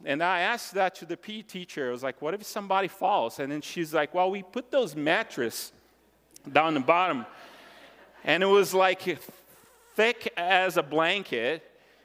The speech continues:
Just in case if you fall, this is gonna hold you down. And in fact, all the other kids would be underneath. I mean, it was a mess, right? We survived the eighties.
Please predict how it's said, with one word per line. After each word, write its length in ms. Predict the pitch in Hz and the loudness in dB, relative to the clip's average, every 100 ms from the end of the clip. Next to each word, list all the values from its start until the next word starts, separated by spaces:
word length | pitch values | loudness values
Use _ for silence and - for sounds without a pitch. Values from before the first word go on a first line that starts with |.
| _ _ _ 143 | _ _ _ -6
Just 320 | 143 202 - | -2 0 -2
in 80 | 214 | -2
case 340 | 233 226 - | 0 0 0
if 140 | 180 | -6
you 100 | 190 | -6
fall, 560 | 175 - 190 190 175 143 | -6 0 4 4 4 2
this 260 | 135 180 190 | -2 -4 -6
is 120 | 160 | -8
gonna 420 | 175 170 151 127 - | -6 -2 -2 -2 -10
hold 440 | - - 180 175 | -12 -4 -2 -4
you 160 | 139 147 | -6 -6
down. 560 | 131 139 143 131 107 104 - - - | -2 0 0 -2 -4 -8 -16 -20 -6
And 340 | 156 156 151 151 | 0 2 0 -2
in 100 | 151 | -4
fact, 320 | - 180 - | -2 -2 0
all 160 | 165 175 | -2 0
the 140 | 175 | -2
other 300 | 160 160 156 | -2 0 -4
kids 260 | - 180 151 | -6 -10 -8
would 80 | |
be 140 | 143 147 | -6 -4
underneath. 440 | 147 143 135 135 | -4 -4 -4 -4
I 80 | 139 | -4
mean, 220 | 135 139 | -2 -2
it 160 | 139 151 | -2 0
was 260 | 160 143 - - _ | 0 -4 -8 -20 _
a 80 | 143 | -4
mess, 400 | 139 151 123 - | -2 -2 -2 -2
right? 200 | 135 139 | 0 0
We 140 | 147 | -2
survived 600 | 190 - 160 180 202 196 | -6 -6 0 2 2 0
the 40 | 170 | -2
eighties. 400 | 160 143 123 | -4 -4 -6